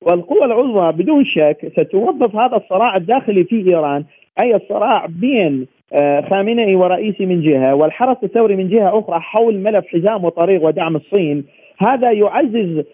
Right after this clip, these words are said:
آه، موقف القوى الغربية خاصة الولايات المتحدة على طاولة المفاوضات النووية، ويضعف، آه، موقف إيران بشكل كبير.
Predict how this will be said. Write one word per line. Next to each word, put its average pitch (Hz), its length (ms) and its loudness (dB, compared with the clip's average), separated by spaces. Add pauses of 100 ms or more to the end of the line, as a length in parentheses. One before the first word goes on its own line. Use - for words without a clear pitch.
(220)
آه، 156 640 4
موقف 220 500 0
القوى 208 360 2
الغربية 175 840 0
خاصة 254 340 -2
الولايات 196 520 2
المتحدة 175 540 -2
على 165 240 2
طاولة 208 380 -2
المفاوضات 165 640 0
النووية، 165 760 2 (300)
ويضعف، 180 640 0 (180)
آه، 139 200 4
موقف 185 460 -2
إيران 185 360 0
بشكل 180 300 -4
كبير. 175 480 0